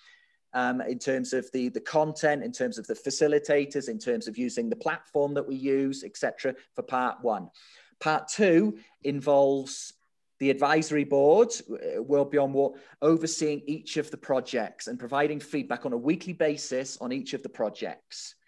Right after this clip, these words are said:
which is, of course is labor intensive as well. Um, and there might be a question of, well, what are you doing to, to check, to prov-,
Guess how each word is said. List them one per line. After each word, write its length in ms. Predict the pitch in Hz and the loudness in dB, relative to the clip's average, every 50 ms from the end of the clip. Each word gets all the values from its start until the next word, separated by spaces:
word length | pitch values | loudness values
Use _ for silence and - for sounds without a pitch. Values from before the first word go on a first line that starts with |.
| _ _ | _ _
which 200 | 127 123 - 127 | -10 -8 -8 -8
is, 120 | 113 - | -10 -10
of 60 | 123 | -14
course 300 | _ - 131 127 123 - | _ -4 -4 -4 -4 -6
is 160 | 120 110 110 107 | -12 -12 -8 -4
labor 300 | 117 117 117 113 - 117 | -2 -2 -2 -2 -4 -6
intensive 500 | 110 110 - 117 113 107 - - 107 113 | -6 -4 -4 -6 -6 -6 -8 -8 -8 -8
as 140 | 107 107 | -6 -4
well. 280 | 113 104 98 90 90 - _ _ _ _ _ - - - - - - _ | -4 -4 -4 -4 -10 -16 _ _ _ _ _ -20 -20 -20 -20 -20 -18 _
Um, 460 | - 127 131 127 127 131 131 131 131 - - _ _ _ _ _ _ | -2 0 0 2 0 0 -2 -6 -8 -10 -14 _ _ _ _ _ _
and 100 | 156 156 | -2 0
there 80 | 170 | 0
might 180 | 175 196 196 - | 2 2 0 0
be 120 | 196 190 | 0 0
a 60 | 185 180 | 0 0
question 440 | 185 - 180 165 - - 165 156 | 0 -4 -4 -4 -4 -4 -2 -2
of, 140 | 151 143 147 | -2 -4 0
well, 120 | 151 156 147 | -2 -2 0
what 160 | 151 165 160 | 2 0 0
are 40 | 170 | 0
you 140 | 165 160 | -2 -4
doing 340 | 151 156 156 156 151 151 147 - | -2 2 2 2 2 2 0 -4
to, 280 | - - 143 135 127 | -4 -2 -2 -2 -2
to 180 | 135 - - 127 | -2 -6 -10 -10
check, 480 | - - - - 156 143 165 170 - | -10 -10 -2 0 0 0 0 -4 -8
to 120 | - - 151 | -12 -12 -12
prov-, 300 | - - 151 131 113 | -8 -8 -8 -8 -8